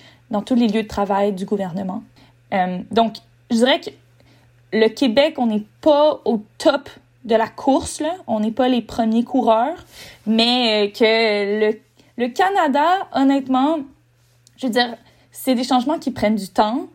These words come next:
c'est de la pression qui est difficile à mettre parce que ces dossiers-là s'oublient vite, et quand il y a un changement de gouvernement, ben, je sais pas qu'est-ce qui se passe avec toutes ces pétitions puis toutes ces,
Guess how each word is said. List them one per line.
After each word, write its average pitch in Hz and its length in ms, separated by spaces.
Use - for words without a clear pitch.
c'est - 160
de 208 40
la 208 100
pression 233 500
qui 254 220
est 202 40
difficile 240 680
à 220 100
mettre 208 380
parce 208 240
que 202 260
ces - 220
dossiers-là 226 760
s'oublient 240 480
vite, 214 460
et 208 380
quand 202 240
il 254 60
y - 20
a 202 40
un 202 60
changement 233 460
de 240 80
gouvernement, 208 720
ben, 196 480
je - 60
sais - 160
pas 214 160
qu'est-ce 226 260
qui - 80
se - 120
passe 226 260
avec 202 380
toutes 220 180
ces 226 100
pétitions 214 540
puis 214 180
toutes 214 200
ces, 196 240